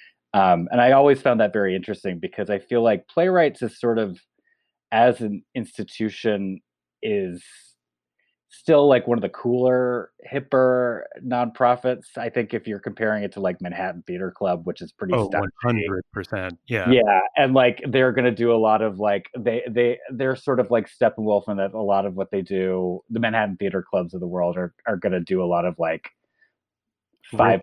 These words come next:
Speaker 1: dysfunctional family plays all set in one room, you
Speaker 2: rich
Speaker 1: know?
Speaker 2: white people in crisis.
Speaker 1: Yeah, yeah, yeah, yeah, like Richard Greenberg plays.
Speaker 2: <laughs>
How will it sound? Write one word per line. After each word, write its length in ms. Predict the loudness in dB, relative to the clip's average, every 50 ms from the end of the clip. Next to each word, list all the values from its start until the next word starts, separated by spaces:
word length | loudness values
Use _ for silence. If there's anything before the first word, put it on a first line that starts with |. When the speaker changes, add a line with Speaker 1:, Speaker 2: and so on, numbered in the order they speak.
| -4 _ -16 -14 _ -10 -6
Speaker 1:
dysfunctional 640 | -2 -2 -2 0 0 0 0 0 2 0 0 2 4
family 320 | 4 2 4 4 2 0
plays 460 | 2 2 4 4 6 6 4 2 2
all 180 | 0 2 2 0
set 240 | 0 0 -2 -2 -2
in 100 | -2 -2
one 140 | -2 -2 -2
room, 540 | 0 0 2 2 2 2 0 0 -2 -4 -6
you 140 | -4 -2 0
Speaker 2:
rich 100 | 2 2
Speaker 1:
know? 220 | 2 2 0 -2 -2
Speaker 2:
white 200 | -2 -2 -2 -2 -4
people 300 | -6 -4 -4 -4 -4 -4
in 140 | -6 -6
crisis. 580 | -6 -6 -6 -6 -6 -8 -10 -10 -8 -4 0 2
Speaker 1:
Yeah, 400 | 2 4 4 4 4 4 2 0
yeah, 180 | 0 0 0 0
yeah, 140 | 2 2 0
yeah, 200 | 0 0 0 0
like 160 | 0 -2 -2 -2
Richard 300 | -4 -4 -2 -4 -6 -4
Greenberg 480 | -2 -2 -2 -2 -2 -4 -4 -6 -6 -6
plays. 380 | -6 -6 -4 -4 -6 -8 -12 _ _
Speaker 2:
<laughs> 0 | _